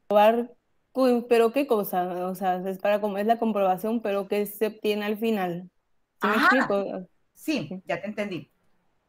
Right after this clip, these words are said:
Speaker 2: <clears throat> ¿Para qué hacemos el estado de resultados, dices tú?
Speaker 1: Ajá, sí. Bueno, algo
Speaker 2: Al
Speaker 1: así.
Speaker 2: inicio estamos viendo el punto de equilibrio. El punto de equilibrio nos dice que donde los ingresos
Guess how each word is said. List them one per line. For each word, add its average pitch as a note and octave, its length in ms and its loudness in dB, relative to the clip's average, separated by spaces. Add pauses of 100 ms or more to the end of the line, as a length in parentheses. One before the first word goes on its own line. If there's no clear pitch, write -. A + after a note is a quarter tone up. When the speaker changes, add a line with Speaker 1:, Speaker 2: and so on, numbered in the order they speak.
(100)
Speaker 2:
<clears throat> G#3+ 360 -4
¿Para B3+ 280 6
qué C#4 80 2
hacemos D4+ 480 4
el C#4 100 2
estado B3 240 0
de C4+ 60 4
resultados, B3+ 420 2
dices B3 300 -10
tú? D3+ 200 -12 (480)
Speaker 1:
Ajá, F3+ 540 -4
sí. D#3 220 -4 (220)
Bueno, D#3+ 320 -12
algo G#3+ 120 8
Speaker 2:
Al C4+ 80 8
Speaker 1:
así. B3+ 80 2
Speaker 2:
inicio F#4+ 420 0 (120)
estamos C#4+ 460 2
viendo E4 280 4
el - 140 -4
punto C#4+ 320 -2
de C#4+ 60 10
equilibrio. C#4+ 680 -4
El A3+ 220 0
punto C4+ 300 -2
de G4+ 60 -2
equilibrio C#4 300 -2
nos D4+ 120 2
dice C#4 300 -2
que C4 120 2
donde A#3+ 300 4
los A3+ 220 -2
ingresos D4+ 720 0